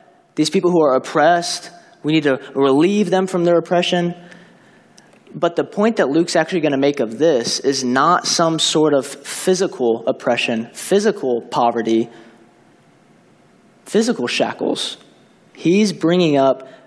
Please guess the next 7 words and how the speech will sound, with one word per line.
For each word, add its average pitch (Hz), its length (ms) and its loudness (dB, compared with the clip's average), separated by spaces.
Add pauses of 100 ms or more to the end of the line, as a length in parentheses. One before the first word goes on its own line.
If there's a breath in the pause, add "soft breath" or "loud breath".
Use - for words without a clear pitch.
(140)
we 143 220 4
are 135 240 2
all 143 480 2
spiritually 135 800 0
shackled - 840 -2
by 117 140 -2
sin. - 540 -4